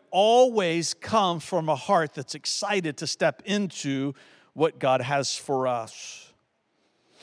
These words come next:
What about a place? Does the Bible give any indication of where that tithe is, is supposed to go and how we're supposed to give it? Let me read to you out of Deuteronomy chapter twelve, verses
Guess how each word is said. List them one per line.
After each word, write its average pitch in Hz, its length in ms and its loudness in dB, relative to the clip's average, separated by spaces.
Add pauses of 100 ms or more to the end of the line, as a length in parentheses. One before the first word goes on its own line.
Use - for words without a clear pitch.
(140)
What 214 140 6
about 240 180 8
a 233 60 2
place? 220 640 -2
Does 170 220 -4
the 185 180 -4 (300)
Bible 233 320 4
give 220 200 -2
any 233 200 -2
indication 226 640 -2
of 190 220 -2
where 214 320 2
that 220 240 2
tithe 214 580 2
is, 151 220 -6 (180)
is 180 160 2
supposed 208 460 2
to 220 80 -6
go 214 420 4
and 165 100 0
how 196 200 4
we're 208 160 2
supposed 202 600 0
to 214 100 -8
give 196 280 2
it? 175 180 -2 (760)
Let 196 120 0
me 233 120 0
read 220 260 -2
to 220 120 -4
you 185 200 2 (340)
out 180 140 4
of 160 140 -2
Deuteronomy 208 760 2 (280)
chapter 208 400 0
twelve, 202 440 4
verses 180 480 -4